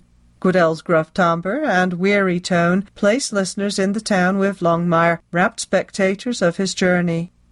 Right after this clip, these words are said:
Tasked with voicing children, women, and Native Americans, Goodell does so expertly, never breaking the magic of this hypnotic story. It's available from Recorded Books, nine and a half hours unabridged.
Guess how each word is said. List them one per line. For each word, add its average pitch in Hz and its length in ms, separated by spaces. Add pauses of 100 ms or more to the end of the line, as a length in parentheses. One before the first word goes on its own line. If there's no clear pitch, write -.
(140)
Tasked 208 540
with 202 240
voicing 180 400
children, 190 500
women, 202 340
and 202 420
Native 202 360
Americans, 175 680 (120)
Goodell 202 400
does 214 300
so 233 240
expertly, 175 720 (140)
never 220 280
breaking 226 420
the 247 120
magic 180 520
of 175 280
this 175 280
hypnotic 202 640
story. 185 600 (380)
It's 220 200
available 220 480
from 226 180
Recorded 190 540
Books, 180 460
nine 185 320
and 180 160
a 175 60
half 175 340
hours 165 440
unabridged. 175 840